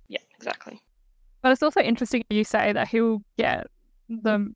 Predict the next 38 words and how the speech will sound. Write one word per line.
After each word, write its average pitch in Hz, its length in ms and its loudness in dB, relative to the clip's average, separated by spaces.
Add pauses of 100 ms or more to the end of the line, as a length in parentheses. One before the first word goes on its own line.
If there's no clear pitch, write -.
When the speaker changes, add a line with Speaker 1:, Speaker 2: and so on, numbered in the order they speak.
Speaker 2:
necessary 208 460 2
medical 208 260 0
treatment 220 260 -2
while 214 120 2
he's 208 160 2
over 202 160 0
in 208 60 -6
France, 214 300 2
which 226 120 -8
is 220 100 -8
fine. 208 400 0
But 208 220 2 (840)
in 247 120 4
Australia, 226 480 4
he 233 160 -2
might 220 300 2
be 226 160 2
detained 220 480 -2
for 262 140 -2
the 233 100 0
rest - 240 -4
of 240 100 0
his - 240 -8
life - 320 -2
because 220 360 0
of 220 80 -10
the 214 120 2
attacks. - 640 -2
But 208 360 2 (340)
obviously 226 360 4
all 220 120 2
nations 214 560 0
have 196 260 -2
their 190 180 2
own 202 120 0
sovereignty, 214 640 0
so 233 160 -2
it - 80 -8